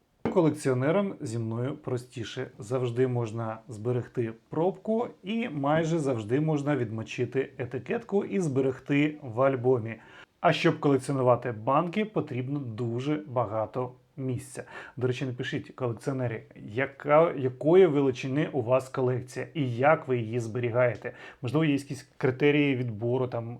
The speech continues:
рік тримаємо, а потім утилізуємо. До речі, я ці всі банки сьогодні, що будуть, що буду завтра здавати, я їх тримаю з зими,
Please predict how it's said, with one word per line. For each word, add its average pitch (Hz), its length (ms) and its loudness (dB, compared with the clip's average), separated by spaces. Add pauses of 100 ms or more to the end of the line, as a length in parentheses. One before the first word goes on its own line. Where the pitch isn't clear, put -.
(120)
рік 170 260 2
тримаємо, 151 680 4 (200)
а 131 80 0
потім 147 420 0
утилізуємо. 120 640 0
До 120 120 -2
речі, 135 260 -2
я 139 160 2
ці 139 220 -6
всі 123 220 -8
банки 196 520 0
сьогодні, 160 680 -4
що 160 220 -4
будуть, 151 340 -2
що - 180 -6
буду 135 200 -2
завтра 131 340 0
здавати, 127 480 -2 (760)
я 127 180 2
їх 208 120 2
тримаю 143 440 0
з 110 40 -4
зими, 104 520 -2